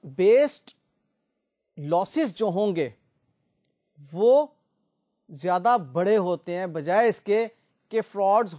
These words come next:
होने की जो है इंसिडेंट्स वो ज्यादा हों। यानी कि फ्रॉड करने वाला शख्स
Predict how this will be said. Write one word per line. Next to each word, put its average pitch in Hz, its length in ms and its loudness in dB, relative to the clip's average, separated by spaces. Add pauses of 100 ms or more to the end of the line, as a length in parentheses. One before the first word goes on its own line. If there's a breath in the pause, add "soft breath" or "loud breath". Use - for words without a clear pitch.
होने 185 460 -2
की 226 240 -6 (760)
जो 190 380 0
है 170 460 -2
इंसिडेंट्स 180 680 -6 (200)
वो 190 180 2
ज्यादा 156 320 -2
हों। 147 180 -12 (1120)
यानी 269 220 -4
कि 277 140 0 (880)
फ्रॉड 233 360 2
करने 233 280 -2
वाला 240 240 2
शख्स - 340 -6